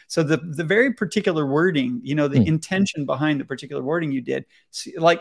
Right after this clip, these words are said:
Speaker 1: my, my guess is that when you were initially typing that, you were thinking you
Speaker 2: Yeah.
Speaker 1: were gonna ask it to give you examples, but you actually didn't
Speaker 2: Yeah.
Speaker 1: exactly ask for examples. You asked for something slightly different,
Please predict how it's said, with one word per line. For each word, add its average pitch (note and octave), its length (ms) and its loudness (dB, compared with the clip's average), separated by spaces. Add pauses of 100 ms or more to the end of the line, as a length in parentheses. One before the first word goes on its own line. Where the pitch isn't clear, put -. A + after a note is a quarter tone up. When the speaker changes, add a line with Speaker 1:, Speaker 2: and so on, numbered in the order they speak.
Speaker 1:
my, F#3+ 300 4
my E3+ 240 2
guess E3+ 300 2
is C#3 160 -6
that C#3 160 0
when D3 120 2
you C#3 100 0
were C3+ 120 -4
initially C#3 400 -2
typing D3 320 -6
that, C#3+ 220 0
you C#3 80 -6
were C#3+ 80 -4
thinking C3+ 340 -4
you A#2 120 6
Speaker 2:
Yeah. A2 80 6
Speaker 1:
were - 180 2
gonna C#3 240 0
ask D3+ 320 0
it D3 80 -2
to C#3 60 -10
give C3 120 -2
you C#3 120 -2
examples, C#3+ 580 -2 (340)
but E3 100 0
you F3+ 100 4
actually A3 260 0
didn't G3+ 240 6
Speaker 2:
Yeah. G#3 160 4
Speaker 1:
exactly D#3+ 460 -2
ask A#3 340 2
for D#3+ 140 -4
examples. C3 560 -6
You D#3+ 100 -2
asked E3+ 160 -2
for G3+ 80 -6
something F#3+ 220 -8
slightly E3 340 -2
different, F3+ 400 -4